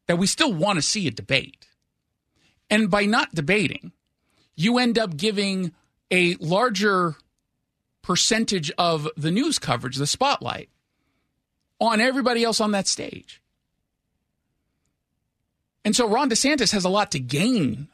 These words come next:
on Wednesday. Tim Scott, Nikki Haley, a lot to gain. In fact, everyone on that stage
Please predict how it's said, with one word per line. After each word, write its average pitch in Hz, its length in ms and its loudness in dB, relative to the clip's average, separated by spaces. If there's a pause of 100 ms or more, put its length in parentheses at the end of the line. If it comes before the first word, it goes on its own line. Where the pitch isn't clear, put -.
on 131 240 2
Wednesday. 113 520 -6 (1900)
Tim 277 180 2
Scott, 262 380 0
Nikki 226 260 0
Haley, 240 460 0 (320)
a 208 140 2
lot 233 400 0
to 196 100 0
gain. 147 440 -2 (1300)
In 196 100 -2
fact, 262 180 2
everyone 233 400 2
on 147 120 4
that 143 120 0
stage 151 300 -2